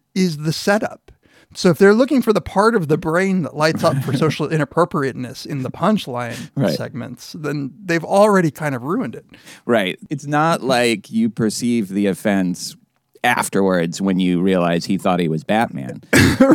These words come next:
Speaker 1: Right. Well, beating up a nun is fine, but Batman?
Speaker 2: But,
Speaker 1: What?
Speaker 2: if you, but no, there's a lot of issues with this. I, I, there are very few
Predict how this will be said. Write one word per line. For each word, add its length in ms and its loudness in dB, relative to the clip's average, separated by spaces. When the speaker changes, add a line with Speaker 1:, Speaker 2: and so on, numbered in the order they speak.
Speaker 1:
Right. 440 6
Well, 120 4
beating 220 0
up 100 2
a 40 0
nun 220 0
is 100 -8
fine, 200 -4
but 200 -8
Batman? 300 6
Speaker 2:
But, 180 0
Speaker 1:
What? 400 8
Speaker 2:
if 60 0
you, 120 2
but 220 2
no, 300 4
there's 240 4
a 80 4
lot 260 4
of 160 0
issues 460 0
with 140 -4
this. 340 -4
I, 160 2
I, 120 0
there 160 4
are 140 4
very 360 4
few 1000 2